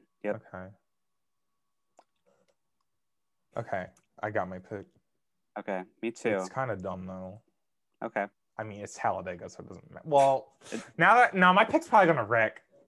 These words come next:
Speaker 2: You know, like, you just know they're gonna wreck.
Speaker 1: Yeah?
Speaker 2: Like,
Speaker 1: Yeah.
Speaker 2: ugh. No,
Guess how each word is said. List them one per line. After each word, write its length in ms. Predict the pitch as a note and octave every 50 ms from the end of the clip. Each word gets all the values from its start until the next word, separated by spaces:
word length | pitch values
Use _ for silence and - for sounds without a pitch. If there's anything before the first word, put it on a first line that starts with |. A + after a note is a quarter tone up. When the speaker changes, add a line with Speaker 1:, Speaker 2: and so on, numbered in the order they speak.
| _ _ _ - - - - - A#3+
Speaker 2:
You 220 | A3+ - D#4 E4
know, 360 | E4+ F4 F4 F4+ F4+ F4 E4+ E4
like, 120 | E4+ D#4+
you 120 | E4 F4 F4+
just 220 | F#4 E4 E4+ B3
know 460 | A#3 B3 A#3+ A#3+ A#3+ A#3 A3+ A3 G#3+
they're 200 | G#3 F#3 A3 A3
gonna 280 | A3 A#3+ A3 G3+ F3+ E3
wreck. 340 | D#3 E3+ E3 D3+ D3+ D3+ -
Speaker 1:
Yeah? 360 | D#3+ E3+ F3 F3 F#3 G#3+ A3+ A3 - - -
Speaker 2:
Like, 360 | - G3+ G3 F#3+ F#3 F#3 - -
Speaker 1:
Yeah. 300 | G3 G#3 G3+ F#3+ - - -
Speaker 2:
ugh. 80 | - - - - _ _ _ _ _ _ _ _ _ _ _ _ _ _ _ _ _ _ _ _ _ _ _ _ _ _ _ - - -
No, 320 | E3 F#3+ F#3+ F#3+ F#3+ F#3+